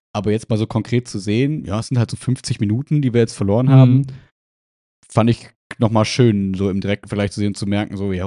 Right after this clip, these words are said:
Speaker 1: andere machen halt auch Pausen. Und
Speaker 2: Mhm,
Speaker 1: irgendwie
Speaker 2: klar.
Speaker 1: kommt's dann doch fast aufs Gleiche irgendwie hinaus. Oder so viel fährt man gar nicht mehr auf diese Strecke, weil da muss man überlegen, ne, auf, wenn es auf zehn Stunden irgendwie fünfzig Minuten Laden sind, sind's wahrscheinlich, was, was sind,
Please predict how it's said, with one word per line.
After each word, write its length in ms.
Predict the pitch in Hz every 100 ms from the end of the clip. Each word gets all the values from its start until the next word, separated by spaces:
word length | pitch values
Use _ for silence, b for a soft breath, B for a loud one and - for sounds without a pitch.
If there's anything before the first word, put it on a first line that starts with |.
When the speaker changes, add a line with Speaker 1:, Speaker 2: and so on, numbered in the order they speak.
| 101
Speaker 1:
andere 260 | - 101 95
machen 160 | 107
halt 100 | 92
auch 160 | 98 -
Pausen. 600 | - 113 117 120 127 131 B B _ _ -
Und 220 | 139 127
Speaker 2:
Mhm, 60 | 123
Speaker 1:
irgendwie 240 | 104 107
Speaker 2:
klar. 100 | 113
Speaker 1:
kommt's 220 | 120 110 -
dann 120 | 104
doch 140 | 101
fast 280 | - 113 -
aufs 180 | - -
Gleiche 360 | 101 90 117 110
irgendwie 220 | 95 107
hinaus. 680 | 98 92 87 107 127 - -
Oder 160 | 98
so 140 | 95 104
viel 160 | -
fährt 220 | 104 110 -
man 100 | 107
gar 140 | 104
nicht 120 | 113
mehr 340 | 117 117 123 120 B B
auf 140 | - -
diese 180 | 120 117
Strecke, 300 | - - 113
weil 80 |
da 60 | 104
muss 120 | 110
man 80 | 113
überlegen, 300 | 101 104 110
ne, 120 | 101
auf, 220 | 98 -
wenn 100 | 98
es 140 | 98 -
auf 160 | 95 _
zehn 220 | - 135
Stunden 360 | 113 117 110 104
irgendwie 320 | 104 101 101
fünfzig 460 | - - 123 - 113
Minuten 260 | 117 117
Laden 340 | 107 113 120 117
sind, 260 | 117 120 B B B -
sind's 260 | 107 -
wahrscheinlich, 320 | 101 - 104
was, 220 | 90 - -
was 160 | 95
sind, 240 | 98 -